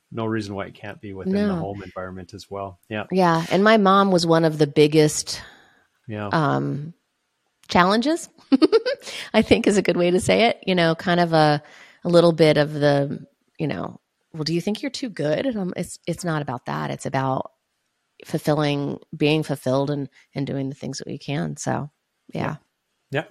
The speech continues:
Speaker 1: completely. Um, I, I'm, I'm curious because you've had so much success, uh, to date, you know, with the agency and then with the, uh, throw pillow business, and now you're launching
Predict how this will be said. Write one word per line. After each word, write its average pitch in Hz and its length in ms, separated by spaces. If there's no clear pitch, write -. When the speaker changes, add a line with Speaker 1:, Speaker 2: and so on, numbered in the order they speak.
Speaker 1:
completely. 131 540
Um, 147 360
I, 170 220
I'm, 180 220
I'm 175 140
curious 269 440
because 160 420
you've 143 380
had 139 240
so 147 140
much 151 240
success, - 880
uh, 110 260
to 113 200
date, 101 480
you 135 160
know, 107 120
with 107 180
the 110 160
agency 120 560
and 104 100
then 104 160
with 104 160
the, 98 260
uh, 107 180
throw 139 240
pillow 107 380
business, 98 640
and 98 260
now 113 220
you're 110 180
launching 107 540